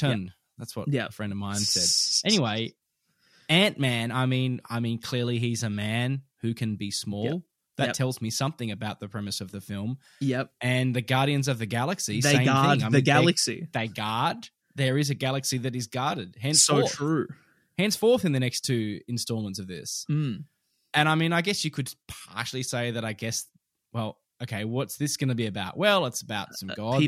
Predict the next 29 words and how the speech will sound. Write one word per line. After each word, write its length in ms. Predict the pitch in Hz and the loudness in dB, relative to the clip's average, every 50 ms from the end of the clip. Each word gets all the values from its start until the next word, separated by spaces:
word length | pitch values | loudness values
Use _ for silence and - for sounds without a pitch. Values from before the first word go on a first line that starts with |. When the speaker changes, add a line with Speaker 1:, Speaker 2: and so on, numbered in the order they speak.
| 139 - | 2 0
Speaker 1:
people 180 | 147 147 147 | -2 0 0
who 180 | 139 143 147 147 | 0 2 2 2
are 180 | 143 143 143 139 | 2 2 2 2
eternal, 480 | 135 - - 143 147 151 151 160 165 | 0 0 0 0 0 0 0 0 0
Speaker 2:
<laughs> 180 | 175 175 175 175 | 0 -2 -4 -2
Speaker 1:
yeah. 440 | 160 165 165 151 131 117 110 - 165 - - - - _ _ _ _ _ _ _ | 0 2 2 4 2 2 0 -2 -4 -6 -12 -20 -20 _ _ _ _ _ _ _
So 160 | - - 160 | -4 2 4
Speaker 2:
But 40 | 143 | 4
Speaker 1:
that's 120 | 131 131 131 | 6 6 6
Speaker 2:
I 60 | 135 | 6
Speaker 1:
my 60 | 143 | 6
Speaker 2:
don't 80 | 147 156 | 6 4
know 40 | 151 151 143 | 4 4 4
Speaker 1:
knowledge. 60 | 135 | 4
Speaker 2:
what 120 | 143 - | 2 2
they 140 | 147 135 131 | 2 2 2
do. 480 | 123 98 131 147 151 135 123 131 156 175 - _ - | 2 4 4 6 6 6 6 4 4 2 -2 _ -2
Like, 180 | 139 135 135 | -2 -2 0
they're 140 | - 135 131 | 0 -2 0
not, 180 | 131 127 120 120 - 123 - | 0 -2 -2 -4 -8 -6 0
we, 140 | 135 156 185 | 2 0 2
it 120 | - 143 131 | 2 2 2
doesn't 260 | 170 151 - 151 - | 2 2 2 0 -2
suggest 540 | - - - 131 120 139 143 151 - - - | -2 -2 -2 -2 2 4 4 4 4 2 0
that 160 | 135 139 - | -4 -2 2
they're 180 | 151 156 147 127 | 4 4 4 4
Speaker 1:
No. 60 | 107 | 2
Speaker 2:
guarding 420 | 120 117 131 165 180 151 131 120 | 2 0 0 2 0 0 0 0
anything. 500 | 113 107 110 - - 104 85 90 147 180 | -2 -4 -6 -6 -8 -10 -8 -8 -8 -8